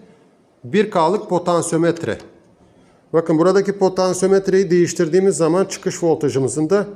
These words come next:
değişiyor olması gerekiyor. Bakın. Yirmi üç buçuk.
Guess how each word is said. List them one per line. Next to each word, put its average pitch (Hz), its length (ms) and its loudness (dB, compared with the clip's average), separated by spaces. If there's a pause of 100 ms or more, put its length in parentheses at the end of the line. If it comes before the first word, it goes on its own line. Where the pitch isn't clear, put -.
(600)
değişiyor 156 480 2
olması 113 400 -2
gerekiyor. 107 520 -2 (360)
Bakın. 139 280 -6 (3000)
Yirmi 131 280 2
üç 170 200 -6
buçuk. 175 400 -6